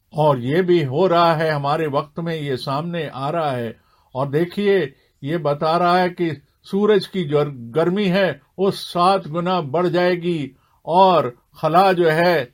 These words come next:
اس میں چینج ہو رہا ہے، واتاورن چینج ہو رہا ہے۔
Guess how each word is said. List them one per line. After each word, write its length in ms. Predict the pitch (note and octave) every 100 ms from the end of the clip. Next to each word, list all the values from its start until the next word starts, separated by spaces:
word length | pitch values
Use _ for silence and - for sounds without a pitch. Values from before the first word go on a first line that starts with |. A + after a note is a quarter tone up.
| _ -
اس 240 | D#3 -
میں 180 | F#3 F3+
چینج 360 | - F3+ G#3
ہو 120 | E3 F3
رہا 240 | E3 D3+
ہے، 60 | B2 - -
واتاورن 680 | C3 F3 F#3+ F#3 F3+ F#3 E3+
چینج 360 | E3 F3+ G3
ہو 140 | E3+ D#3+
رہا 220 | C#3+
ہے۔ 60 | A#2